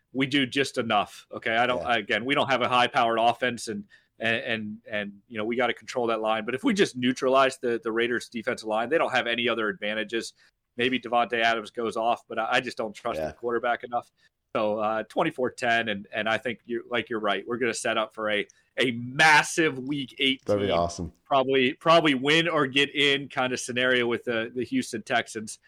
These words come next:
Speaker 1: A-, and, uh, it's gonna be, it's gonna be electrifying.
Speaker 2: And maybe a win and get the division, because Trevor Lawrence is out for the Jags against the Panthers.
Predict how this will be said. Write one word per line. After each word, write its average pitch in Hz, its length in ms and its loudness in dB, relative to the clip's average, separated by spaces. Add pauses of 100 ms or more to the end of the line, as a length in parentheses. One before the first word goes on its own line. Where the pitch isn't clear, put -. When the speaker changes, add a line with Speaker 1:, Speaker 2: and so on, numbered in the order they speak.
(260)
Speaker 1:
A-, 113 60 -6
and, 113 480 -2
uh, 104 320 2
it's 123 300 -2
gonna 117 160 -10
be, 110 160 -2
it's 113 240 -6
gonna 131 100 -4
be 113 80 -2
electrifying. 101 720 -4
Speaker 2:
And 120 180 4
maybe 165 460 6
a 113 100 4
win 131 420 4
and 117 240 2
get 127 300 0
the 110 220 2
division, 98 680 2
because 110 260 0
Trevor 139 320 2
Lawrence 127 340 4
is 101 80 0
out 113 320 2
for 131 80 -4
the 113 100 0
Jags 110 440 2
against 110 180 0
the 98 80 -4
Panthers. 110 540 0